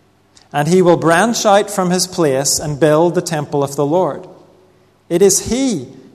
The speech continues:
who will build the temple of the Lord, and he will be clothed with majesty,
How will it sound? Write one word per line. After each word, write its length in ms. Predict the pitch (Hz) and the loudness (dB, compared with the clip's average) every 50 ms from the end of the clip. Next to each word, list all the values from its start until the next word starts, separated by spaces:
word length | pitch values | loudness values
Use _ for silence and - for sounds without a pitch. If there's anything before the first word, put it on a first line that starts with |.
| _ | _
who 140 | - 185 185 | 0 2 4
will 120 | 170 170 156 | 4 4 2
build 320 | - 170 156 151 151 135 | 2 2 2 2 2 0
the 80 | 143 139 | -2 -4
temple 380 | - 165 151 139 - 139 139 | -2 -2 -4 -2 -2 -2 -2
of 100 | 127 113 - | -2 -4 -4
the 80 | 139 | -4
Lord, 300 | 131 127 123 123 127 127 - - - - - - - - - | -4 -2 -4 -4 -6 -10 -14 -20 -20 -20 -20 -20 -20 -10 -6
and 380 | 151 151 175 214 247 277 262 | -2 -2 0 0 0 0 0
he 140 | 196 190 175 | 0 2 4
will 140 | 165 156 151 | 4 4 4
be 100 | 156 151 | 2 0
clothed 680 | 156 - - 180 175 185 196 208 226 226 208 175 - | 0 0 2 4 6 6 6 6 4 2 -2 -4 -4
with 240 | 185 185 185 185 185 | -2 -2 -2 -2 -2
majesty, 680 | 185 185 196 233 233 - 262 214 - - - 127 135 | 0 0 0 0 -2 -2 -4 -6 -6 -6 -8 -10 -12